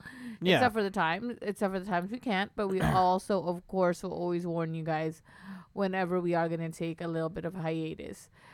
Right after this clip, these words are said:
Speaker 2: This hiatus was, um, we couldn't warn you about because I got covid.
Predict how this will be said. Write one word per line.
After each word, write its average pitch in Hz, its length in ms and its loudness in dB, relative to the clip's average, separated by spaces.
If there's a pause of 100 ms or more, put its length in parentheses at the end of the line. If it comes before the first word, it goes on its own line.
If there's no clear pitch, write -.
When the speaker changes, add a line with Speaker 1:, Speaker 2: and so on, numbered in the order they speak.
(160)
Speaker 2:
This 277 260 0
hiatus 269 600 6
was, 208 360 4
um, 180 280 4
we 180 100 -2
couldn't 196 260 0
warn 208 220 0
you 220 80 -2
about 208 240 6
because 185 200 -2
I 170 80 2
got 160 180 -2
covid. 185 480 -4